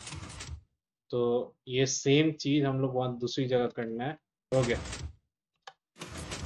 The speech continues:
ये आपका two by two spiral door बन चुका है। तो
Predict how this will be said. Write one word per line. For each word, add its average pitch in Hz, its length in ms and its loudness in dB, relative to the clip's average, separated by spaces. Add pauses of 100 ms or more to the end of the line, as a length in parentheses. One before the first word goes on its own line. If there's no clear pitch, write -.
(160)
ये 127 60 8
आपका 127 320 8
two 151 120 6
by 156 140 12
two 156 200 6
spiral 143 520 8
door 135 160 10
बन 120 200 4
चुका 117 340 -2
है। - 280 -8 (1040)
तो 120 360 -2